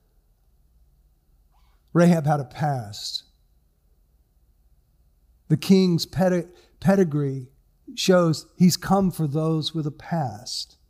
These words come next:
So if you're here and you have a past and you wonder, "I wonder if God would accept me," the answer is yes. He's come for those that have made mistakes. And if you're a Christian with a past that's unresolved, I wonder if you would trust him with it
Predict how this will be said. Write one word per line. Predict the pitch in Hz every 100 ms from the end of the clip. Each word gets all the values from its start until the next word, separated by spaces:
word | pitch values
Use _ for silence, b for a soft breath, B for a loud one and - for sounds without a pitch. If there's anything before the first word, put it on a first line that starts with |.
| _ _ _ _ _ _ _ -
So | 185
if | 139
you're | 208 196
here | 175 202 170 151 B B
and | 175
you | 175
have | 165
a |
past | 143 180 175 170
and | 165
you | 160
wonder, | 170 170 143 b b b
"I |
wonder | 170 208
if | 170
God | 190 170 165
would | 156
accept | 151 - 165
me," | 147
the | 156
answer | 175 185 202
is | 127 143
yes. | 175 151 98 - - - _ _ _ _
He's | 156 170
come | - 202 202
for | 160 160
those | 143 139 113 113 - _ _ _ _ _ _ _ _ _ _ -
that | 156
have |
made | 160 180 165
mistakes. | 143 - 156 113 104 - - - 190
And | 214
if | 196
you're | 262 226
a |
Christian | - - 285 - 277 214
with | 190
a | 147
past | - 190 180 -
that's | 170
unresolved, | - 196 190 170 180 175 156 B B B
I | 196
wonder | 208 226 240
if | 208
you | 208
would | 190 151
trust | - 185 156 -
him | 147
with | 135 131
it | 113